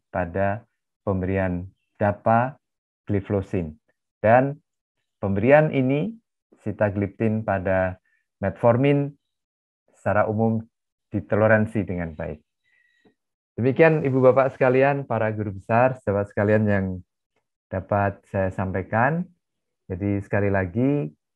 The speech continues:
ini adalah, eh, intervensi agresif sitagliptin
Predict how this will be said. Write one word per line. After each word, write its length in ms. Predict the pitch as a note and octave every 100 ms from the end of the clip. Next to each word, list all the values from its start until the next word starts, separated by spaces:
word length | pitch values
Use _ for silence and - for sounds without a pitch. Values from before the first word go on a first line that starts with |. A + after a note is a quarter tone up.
| _ _
ini 200 | G2+ G2+ G#2+
adalah, 480 | G2 G2 G2+ G2+ - _ -
eh, 320 | F#2+ F#2 F2+ -
intervensi 960 | G2+ F#2+ G2 A#2+ G2+ G2 - C3 C3+ C#3 _ _ _ _
agresif 640 | G#2 G2 G2+ F#2 - D#3+ E3+ _ _ _ _ _ _ _ _ _ _ _ _ _ _ _ _ _ _ _ _ _
sitagliptin 960 | - A2+ G#2+ G2 G2+ - D3+ D3+ D#3